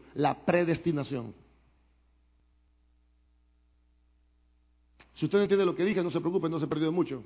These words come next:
Y si usted lo entiende, ahí se la dejo. Ahora, pro-, tercer lu-, cosa, puede ser que sea el caso más difícil de todos los que estaban ahí. Era el caso más imposible.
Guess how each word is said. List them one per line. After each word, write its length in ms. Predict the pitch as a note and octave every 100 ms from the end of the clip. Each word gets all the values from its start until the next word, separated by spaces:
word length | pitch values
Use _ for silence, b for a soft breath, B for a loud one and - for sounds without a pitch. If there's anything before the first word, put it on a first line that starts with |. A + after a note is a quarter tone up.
| - - _ _ _ _ _
Y 60 | -
si 60 | C3+
usted 140 | F3+
lo 60 | F3
entiende, 680 | E3 G3+ G#3+ G#3 G#3 - -
ahí 140 | D3+
se 80 | C#3+
la 80 | C#3+
dejo. 220 | C3 A2 - _ _ _ _ _ _ _ _ _ _ _ _ _ _ _ _ _ _ _
Ahora, 200 | C3 C3 -
pro-, 220 | F3 F#3
tercer 300 | - D#3 F#3+
lu-, 100 | F#3
cosa, 320 | F#3 F#3+ B2+ A2+ b -
puede 260 | F#3 G#3+
ser 260 | A3 A#3+ G#3+
que 420 | E3+ D#3 - - - _
sea 180 | - G#3
el 120 | G3+
caso 280 | - G#3+ -
más 160 | A3 A3+
difícil 580 | G#3+ A3+ D#3 C3 G#2 G#2+ - _ _ _ _ - - _ _ _
de 100 | C3+
todos 200 | D#3 F3+
los 80 | D#3
que 60 |
estaban 240 | C3 D#3+ C3+
ahí. 180 | A2 A2 - _ _ _ _ _ _ _ _ _ _ _ -
Era 120 | G#3
el 120 | A3
caso 360 | A3+ A#3 A3+ A3 -
más 280 | E3+ A#3 A3
imposible. 720 | A3+ G#3 G#3+ - A#2 F#2+ B1+